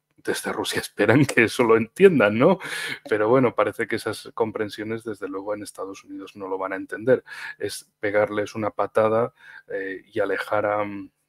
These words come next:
la hegemonía estadounidense de, de ese Heartland, eh, geopolítico, como señalaba Wilmer, de ese corazón de la tierra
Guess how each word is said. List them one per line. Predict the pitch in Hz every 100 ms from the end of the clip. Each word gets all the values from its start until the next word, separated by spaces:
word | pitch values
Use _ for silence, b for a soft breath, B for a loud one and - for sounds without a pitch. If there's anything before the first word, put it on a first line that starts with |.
| _ 107
la | 104
hegemonía | - 104 101 107
estadounidense | 104 - 107 104 107 107 - 139
de, | 104 95 B B B -
de | 104 104
ese | 98 113
Heartland, | 101 113 113 113 110 101
eh, | - 104 92
geopolítico, | 107 104 110 123 131 135
como | 117 98
señalaba | - 98 98 98 98
Wilmer, | 110 131 135 147 135
de | 92 98
ese | - 104 -
corazón | 107 98 - 104
de | 98
la | 98
tierra | - 120 120 139